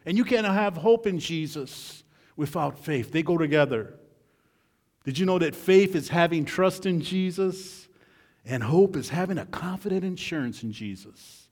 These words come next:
Confident assurance in Almighty God that even though we have not seen him with our physical eyes, we know that he is who he claims to be because he proves to be God. That's why.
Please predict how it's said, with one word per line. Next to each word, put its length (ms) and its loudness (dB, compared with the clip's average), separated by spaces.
Confident 460 -8
assurance 880 -10
in 180 4
Almighty 560 4
God 580 2
that 120 10
even 240 4
though 140 10
we 240 6
have 160 8
not 300 4
seen 680 6
him 200 6
with 200 2
our 140 6
physical 560 6
eyes, 600 6
we 220 10
know 460 10
that 180 10
he 460 6
is 120 2
who 120 6
he 100 12
claims 560 8
to 160 0
be 260 2
because 360 4
he 140 4
proves 540 6
to 100 6
be 220 0
God. 420 -6
That's 460 0
why. 420 -10